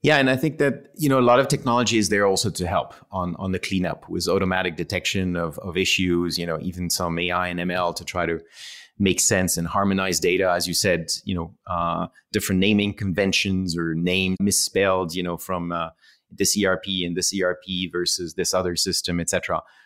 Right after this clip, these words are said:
So software is also here helping, you know, make sense out of the data. Uh, I think also companies don't try to do a massive data cleanup and harmonization exercise because this is usually,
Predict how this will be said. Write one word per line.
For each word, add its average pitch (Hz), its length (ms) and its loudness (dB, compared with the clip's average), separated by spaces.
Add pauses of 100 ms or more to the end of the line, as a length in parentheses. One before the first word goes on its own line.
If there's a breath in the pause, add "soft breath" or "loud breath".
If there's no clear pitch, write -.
So 110 280 4
software 107 460 4
is 90 100 2
also 95 280 0
here 90 320 0
helping, 90 680 -2
you 98 120 -6
know, 87 140 -4
make 92 240 0
sense 101 440 2
out 95 180 -2
of 85 100 -6
the 87 60 -10
data. 87 400 0 (480 soft breath)
Uh, 98 320 0
I 120 80 2
think 139 260 0
also 131 360 4
companies 123 840 0 (520)
don't 131 280 4
try 117 320 2
to 113 120 2
do 101 340 2
a 92 80 4
massive 98 840 0 (100)
data 104 420 4
cleanup 101 600 0
and 92 120 -2
harmonization 95 760 -2
exercise 92 800 -2
because 90 300 -8
this 95 180 -2
is 92 160 -6
usually, 90 460 -4